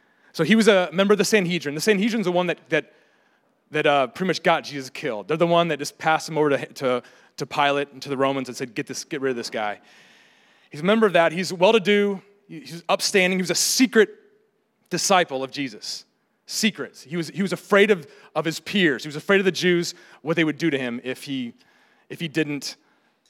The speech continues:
yeah, if, if he came out for him. So he was a secret disciple. So this week,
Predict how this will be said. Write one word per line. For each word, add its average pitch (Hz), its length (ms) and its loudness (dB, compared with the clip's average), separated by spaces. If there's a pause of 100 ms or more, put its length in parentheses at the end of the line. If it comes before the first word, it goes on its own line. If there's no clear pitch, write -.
(180)
yeah, 127 200 0
if, - 140 -14
if 165 120 -8
he 160 60 -4
came 156 280 -8
out 127 180 -6
for 127 240 -4
him. 98 220 -12
So 160 340 2 (480)
he 160 80 -14
was 160 60 -6
a 147 40 -4
secret 226 280 0
disciple. 156 520 2 (2000)
So - 120 -8
this 196 200 4
week, 196 420 -2